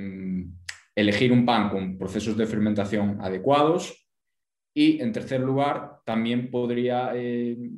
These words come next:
elegirse, pues, un pan que incluya entre sus ingredientes semillas o frutos secos.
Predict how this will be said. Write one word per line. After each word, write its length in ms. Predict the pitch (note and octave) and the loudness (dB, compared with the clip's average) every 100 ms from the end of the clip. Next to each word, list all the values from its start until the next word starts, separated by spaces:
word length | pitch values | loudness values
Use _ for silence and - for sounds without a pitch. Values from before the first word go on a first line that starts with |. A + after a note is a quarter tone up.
| - | -10
elegirse, 520 | A2+ A2+ C3+ B2+ C#3+ | -6 -2 -2 -2 -2
pues, 220 | A#2+ G#2+ | -4 -2
un 160 | A2 G#2+ | 0 2
pan 300 | A#2 B2 C3 | 2 2 0
que 260 | C3 A2+ G2+ | 0 2 2
incluya 540 | G2 G2 G#2+ G#2+ A2 | -2 -4 -4 -2 -2
entre 180 | A2 A2 | -2 -6
sus 220 | - A2 | -8 -6
ingredientes 540 | A2 A2 A2+ A#2 B2 | -2 0 0 -2 -4
semillas 640 | - G#2 A2+ B2 C3+ C#3 - | -4 -2 0 0 0 -4 -6
o 120 | F#2+ | -10
frutos 400 | F#2+ G2+ G2+ - | -8 -8 -8 -6
secos. 560 | F2+ F2 - - - | -6 -8 -16 -20 -20